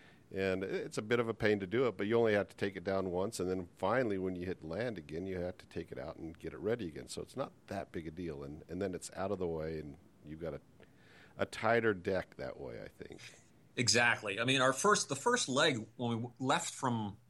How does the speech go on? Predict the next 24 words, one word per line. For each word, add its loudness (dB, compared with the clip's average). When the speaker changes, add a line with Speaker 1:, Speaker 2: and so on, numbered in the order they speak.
Speaker 2:
Stamford -2
and -8
went -6
through -2
New 2
York 4
Harbor 4
on -2
the -2
way 0
out, 2
I -2
tend 0
to 2
like 2
to, -2
especially 0
going 2
out, 4
uh, -4
the -4
harbor 4
in -2
Stamford, -2